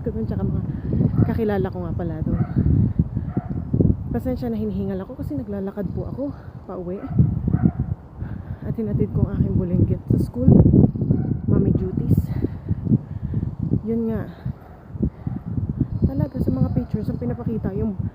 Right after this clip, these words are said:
ano, sabi, bunga nga ng Taal. So, syempre, kami naman, akala namin yun na yung pinaka, kasi nga bunga nga ng Taal daw. Akala namin dun mag-e-erupt. Parang hindi naman dun nag-,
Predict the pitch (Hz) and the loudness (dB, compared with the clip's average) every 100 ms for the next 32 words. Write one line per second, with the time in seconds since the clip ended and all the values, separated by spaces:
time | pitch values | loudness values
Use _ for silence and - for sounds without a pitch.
0 | - - 208 247 - 208 214 214 208 202 | -10 -10 -8 0 2 2 2 0 -4 -4
1 | 196 180 165 170 170 240 - 262 254 - | -4 -4 -6 -6 -8 -10 -6 -4 -4 -4
2 | - - - - - - - - - - | -4 -4 -2 0 -2 -6 -12 -6 -2 -2
3 | 240 233 214 214 226 220 220 196 190 214 | -2 0 0 0 -2 -4 -4 -4 -2 -2
4 | 202 202 190 185 190 - - - - - | -2 -4 -6 -6 -4 -4 -4 -10 -14 -16
5 | - - - - - - - - - - | -16 -18 -14 -14 -4 2 4 2 0 0
6 | - - 233 214 233 202 196 185 196 190 | -2 -8 -8 -4 -2 -2 0 -2 -2 -6
7 | 175 180 180 160 202 190 - - - - | -8 -8 -6 -4 -6 -6 -8 -10 -8 -8
8 | - 247 262 240 226 214 202 165 175 165 | -2 2 4 6 6 6 0 -4 -6 -8
9 | 175 - 202 240 320 349 247 214 196 185 | -10 -14 -14 -6 -4 0 0 0 0 -2
10 | 190 - | -2 -4